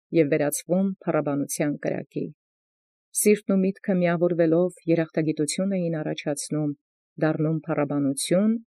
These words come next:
և ավարտվում Աստծո հանդեպ անսահման սիրով։ Գրիգորը հաճախ իր ստեղծագործություններում խոսում է աստվածային բերկրանքի մասին,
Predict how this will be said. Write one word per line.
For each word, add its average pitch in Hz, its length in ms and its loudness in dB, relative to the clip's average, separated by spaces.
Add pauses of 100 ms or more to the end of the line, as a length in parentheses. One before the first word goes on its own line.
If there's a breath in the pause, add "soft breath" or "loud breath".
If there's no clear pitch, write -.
(180)
և 147 180 2
ավարտվում 147 640 0 (340)
Աստծո - 340 -4
հանդեպ 156 520 -2 (280)
անսահման 139 480 -6
սիրով։ - 460 -6 (1300)
Գրիգորը 214 340 4
հաճախ 202 480 2
իր 196 140 2
ստեղծագործություններում 175 1160 0
խոսում 202 440 0
է 175 80 0
աստվածային 165 680 0
բերկրանքի 156 600 -2
մասին, 151 460 -2